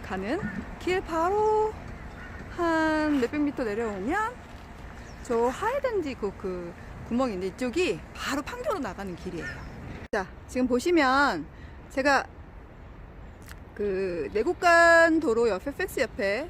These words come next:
있는 상가 주택들이에요.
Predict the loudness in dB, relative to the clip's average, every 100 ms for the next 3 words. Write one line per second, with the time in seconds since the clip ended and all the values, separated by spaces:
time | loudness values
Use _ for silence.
0 | -10 -8 -6 -4 -4 -4 -4 -10 -18 -18
1 | -16 -16 -16 -16 -8 -2 0 0 0 -4
2 | -2 0 0 0 -2 -4